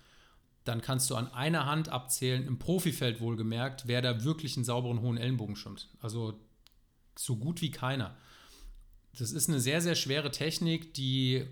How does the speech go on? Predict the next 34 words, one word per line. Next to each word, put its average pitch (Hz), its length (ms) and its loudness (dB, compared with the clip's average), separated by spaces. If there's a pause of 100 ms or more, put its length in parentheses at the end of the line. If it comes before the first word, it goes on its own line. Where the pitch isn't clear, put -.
(140)
extrem 160 600 0
abhängig 156 460 0
ist 143 160 -2
von 135 100 -2
einem 123 120 2
guten 131 220 -2
Wassergefühl, 143 800 0
von 131 220 -2
Beweglichkeit, 131 960 0
von 117 400 -4 (1080)
spezifischer 170 760 0
Muskulatur, 143 640 0
die 160 100 0
ausgebildet 139 580 -2
werden 135 260 0
muss, 131 320 2
von 123 160 0
der 117 100 2
guten 156 320 -2
Wasserlage. 135 840 2
Und 127 140 2
ihr 123 100 2
seht, 135 240 -2
die 131 60 2
Liste, 156 340 2
die 135 140 -4
da 139 80 0
erfüllt 165 400 0
werden 123 180 2
muss, 135 220 0
die - 160 -6
abgecheckt - 520 -6
werden 120 200 0
muss, 147 340 -2